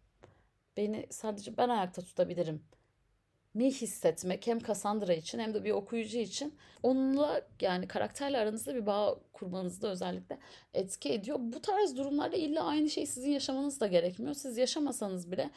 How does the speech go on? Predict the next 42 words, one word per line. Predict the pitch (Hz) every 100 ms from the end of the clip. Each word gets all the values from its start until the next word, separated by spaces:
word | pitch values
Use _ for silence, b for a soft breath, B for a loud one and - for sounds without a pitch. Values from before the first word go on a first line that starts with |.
| B B -
okuduğunuzda | 240 254 240 233 226 226
o | 247
kelimelerle | - 220 214 220 247 233
onun | 214 220
aktarılışı | - 190 - 208 233 269 -
çok | 226 214
önemli. | 165 160 -
Belki | 113 110 -
hiç | 233 220
böyle | 190
bir | 180
derdin | 170 160 175
yok. | 165 180 - B B -
Evin | 202 196
hep | 196 214 -
senin | - 180 180
evin. | 202 175 180 B B -
Hiç | 208
aile | 190 185 196
evine | 180 185
dönerken | 175 180 180 175 -
"Ulan | 202 180 175
mı?" | 170 165
demiyorsun | 175 175 175 - 277
ama | 190 B B -
aslında | 233 254 240
bahsettiği | 214 214 233 247
şey | - 190 160
genel | 185 190 196 180
bir | 160
durum. | 151 - B _
Çoğumuzda | - 220 220 190 160 160
oluyor. | 147 196 254
Olmayanlar | - 254 240 202 190 202
için | 202 - 294
de | 247 208
bu | 269 - B B B _
çevreden | - - 240 214 220 240 285
anlaşılabilecek | - 202 202 196 214 202 185 240 247
bir | 190
durum | 185 196
olduğundan | 190 208 285 262